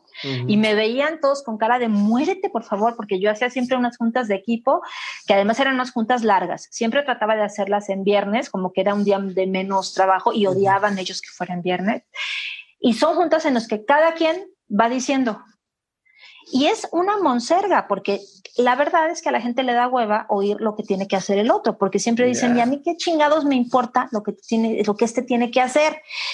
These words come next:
Speaker 2: Que si ya hizo su lista, que si ya rentó el local". Pero para mí era súper importante, porque es la única manera en que los equipos se dan cuenta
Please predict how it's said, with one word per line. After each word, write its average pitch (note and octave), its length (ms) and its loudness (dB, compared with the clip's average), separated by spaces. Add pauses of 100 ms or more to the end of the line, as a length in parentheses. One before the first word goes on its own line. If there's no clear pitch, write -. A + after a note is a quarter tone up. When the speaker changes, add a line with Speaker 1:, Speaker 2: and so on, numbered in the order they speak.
(120)
Speaker 2:
Que C4 120 0
si A#3+ 200 -4
ya C#4 160 4
hizo D4+ 160 -2
su B3+ 200 -4
lista, C#4 300 0
que A#3 140 -2
si G#3 200 -4
ya C4+ 280 2
rentó B3+ 360 0
el C4+ 140 0
local". B3 380 0 (400)
Pero G#3+ 180 2
para A#3 160 4
mí C4+ 120 0
era E4+ 120 0
súper F4+ 320 -2
importante, A3 800 -4 (180)
porque G3 240 0
es A#3 80 -2
la C4+ 140 2
única D4 320 0
manera G#3+ 320 0
en A3+ 80 -6
que G3+ 80 -4
los F3+ 180 -2
equipos A3 380 -2
se G#3 80 2
dan G3 220 2
cuenta F#3+ 520 0